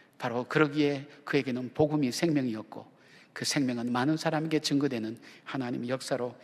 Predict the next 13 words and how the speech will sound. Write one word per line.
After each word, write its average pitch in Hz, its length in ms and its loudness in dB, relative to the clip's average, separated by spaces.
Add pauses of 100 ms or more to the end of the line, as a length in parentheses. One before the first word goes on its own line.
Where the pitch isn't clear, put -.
(120)
이어지게 131 500 -4
되었습니다. - 500 -8 (960)
광야 139 260 2
같은 147 240 4
인생을 135 260 2
살아오신 135 460 -2
여러분, 120 380 -6 (600)
우리 135 180 0
삶에 151 300 4
견딜 175 300 4
수 - 120 -2
없는 165 180 4
시련과 143 600 0